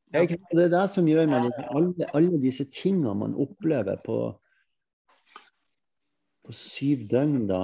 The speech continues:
ikke sant? Men det, det, for det er ikke bare, bare å gå over i Finnmarksvidda, det er åtte-ni timer om dagen, og hvis du er heldig med været som vi er, og fikk åtteogtyve i sekundmeter i kastene, så står du jo stille ut på isen der.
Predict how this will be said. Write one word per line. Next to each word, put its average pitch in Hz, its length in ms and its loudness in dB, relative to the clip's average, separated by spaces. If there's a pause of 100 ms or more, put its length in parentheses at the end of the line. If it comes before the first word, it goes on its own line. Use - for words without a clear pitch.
ikke 107 160 -8
sant? 110 400 -6
Men 107 200 -4
det, 110 100 -4 (220)
det, - 200 -8
for 117 140 0
det 113 80 4
er 139 140 4
ikke 107 200 -2
bare, 101 240 0
bare 98 140 -4
å 95 160 -18
gå 104 160 2
over 95 140 0
i 98 160 -2
Finnmarksvidda, 120 680 -2
det 113 200 0
er 101 160 0
åtte-ni 101 480 -2
timer 104 320 -4
om 92 80 -6
dagen, 98 440 -2
og 98 80 -4
hvis 98 200 -8
du 104 40 -2
er 98 380 -2
heldig 113 320 -2
med 95 140 -2
været 113 320 -2
som 98 200 -6
vi 123 200 0
er, 95 120 -2
og 92 120 -4
fikk - 280 -8
åtteogtyve 95 480 -4
i 95 160 -4 (440)
sekundmeter 123 600 -2
i 98 80 -12
kastene, 127 440 -6
så - 120 -20
står 147 240 0
du 98 80 0
jo 90 80 -6
stille 139 380 0
ut - 100 -12
på 95 160 -4
isen 95 320 -8
der. 82 160 -10